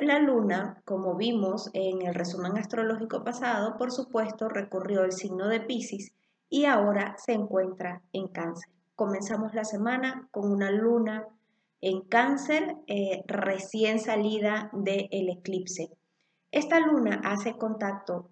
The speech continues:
con Júpiter y con, mm, el nodo sur y con el Sol. Ahora bien,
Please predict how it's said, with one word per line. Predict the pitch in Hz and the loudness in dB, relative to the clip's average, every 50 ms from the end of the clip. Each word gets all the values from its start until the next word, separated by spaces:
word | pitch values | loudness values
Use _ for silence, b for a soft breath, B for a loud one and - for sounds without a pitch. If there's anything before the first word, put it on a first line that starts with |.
| _ _ _ - | _ _ _ -2
con | - 240 233 233 233 | 0 2 2 2 0
Júpiter | - 320 339 339 - 349 330 - - 349 349 359 - - _ _ _ _ _ _ _ _ _ _ _ _ _ _ _ - | 2 0 0 2 2 -2 -2 -2 -2 -4 -4 -4 -8 -16 _ _ _ _ _ _ _ _ _ _ _ _ _ _ _ 0
y | - 294 294 285 294 294 302 - - - - | 2 4 4 4 4 2 0 -2 -4 -6 2
con, | - 233 220 220 220 226 240 254 262 - - - - | 4 4 6 6 4 2 0 0 -2 -6 -10 -8 -4
mm, | 202 196 190 190 190 185 185 175 170 175 180 180 - _ _ _ _ _ _ _ _ _ _ _ _ _ _ _ _ _ _ _ _ - | -2 -2 -2 -2 -4 -4 -4 -4 -4 -4 -6 -8 -14 _ _ _ _ _ _ _ _ _ _ _ _ _ _ _ _ _ _ _ _ -2
el | 196 196 202 202 | 0 2 4 6
nodo | 202 202 208 208 214 214 220 233 226 - | 6 6 6 6 6 6 4 2 2 -2
sur | - - - 262 247 240 254 240 247 - - - _ _ _ _ _ - | -6 -4 0 2 2 2 2 0 -4 -8 -12 -20 _ _ _ _ _ -12
y | - 202 | -12 -10
con | - 190 185 175 175 175 | -8 -6 -6 -4 -4 -4
el | 175 175 | -4 -6
Sol. | - - 311 330 320 320 - _ _ _ _ _ _ _ _ _ _ _ _ _ _ _ _ - | -4 -2 0 0 -2 -2 -6 _ _ _ _ _ _ _ _ _ _ _ _ _ _ _ _ -4
Ahora | 196 202 214 208 208 208 214 208 | 0 2 4 6 6 6 4 4
bien, | 208 233 226 214 196 180 180 - - | 4 2 2 2 0 -2 -4 -8 -10